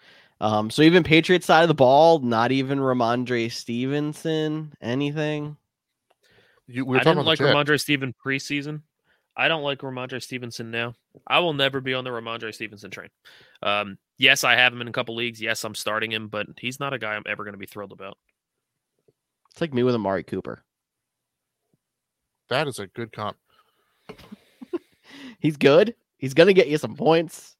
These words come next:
Speaker 1: Never gonna be thrilled with it.
Speaker 2: And it's also a terrible matchup this week. So, like, if
Speaker 1: For
Speaker 2: you
Speaker 1: both
Speaker 2: can,
Speaker 3: Defense is good.
Speaker 2: yeah, if you can avoid playing Garrett Wilson, please do that. If you can't, or not Garrett Wilson, Rhamondre Stevenson,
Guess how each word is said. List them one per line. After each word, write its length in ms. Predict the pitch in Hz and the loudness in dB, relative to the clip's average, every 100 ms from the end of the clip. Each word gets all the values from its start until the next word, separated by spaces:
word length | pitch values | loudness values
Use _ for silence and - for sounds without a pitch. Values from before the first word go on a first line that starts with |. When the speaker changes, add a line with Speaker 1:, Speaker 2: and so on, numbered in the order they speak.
| - | -10
Speaker 1:
Never 420 | 117 113 139 185 151 | -4 4 4 6 4
gonna 160 | 135 | 2
be 80 | 113 | 0
thrilled 300 | - 110 104 | -6 -8 -8
with 140 | 76 | -12
it. 120 | - - _ _ _ _ _ _ _ _ | -14 -18 _ _ _ _ _ _ _ _
Speaker 2:
And 100 | 160 | 2
it's 120 | 180 196 | 4 4
also 220 | 196 170 | 4 2
a 60 | |
terrible 360 | 127 123 127 120 | 4 2 2 2
matchup 340 | 107 101 98 - | -2 -4 -8 -14
this 220 | 92 - | -16 -16
week. 140 | - _ | -20 _
So, 160 | - | -8
like, 240 | 110 107 - _ _ _ 127 | -6 -6 -10 _ _ _ -4
if 100 | 160 | 4
Speaker 1:
For 60 | |
Speaker 2:
you 40 | 160 | 8
Speaker 1:
both 160 | 175 | 8
Speaker 2:
can, 160 | 131 117 | 6 -2
Speaker 3:
Defense 240 | - 113 113 | -6 -14 -16
is 80 | |
good. 300 | - 113 113 - _ _ _ _ _ _ | -14 -6 -6 -6 _ _ _ _ _ _
Speaker 2:
yeah, 120 | 131 117 | -2 -2
if 140 | 101 | -2
you 100 | 135 | -14
can 460 | - 143 160 165 - _ _ | -8 -6 -4 -8 -12 _ _
avoid 380 | 123 120 139 139 | -10 -4 -2 -4
playing 460 | - 143 147 151 147 _ _ _ _ _ _ _ | -4 -4 -2 -6 -12 _ _ _ _ _ _ _
Garrett 220 | 120 120 | -2 -2
Wilson, 420 | 123 131 - 156 147 _ _ _ _ | -2 -4 -6 -10 -12 _ _ _ _
please 280 | 120 113 | -8 -8
do 160 | - 117 | -10 -6
that. 200 | 139 143 - | -6 -6 -10
If 140 | - | -16
you 80 | 107 | -18
can't, 340 | - 120 131 - _ _ _ _ _ _ _ _ _ _ 113 | -10 -10 -10 -14 _ _ _ _ _ _ _ _ _ _ -2
or 120 | 117 | 0
not 180 | 127 113 | 0 0
Garrett 160 | 110 | -4
Wilson, 180 | 104 101 | -6 -10
Rhamondre 320 | 104 113 107 | -6 -6 -4
Stevenson, 420 | 120 113 117 123 | -8 -10 -12 -18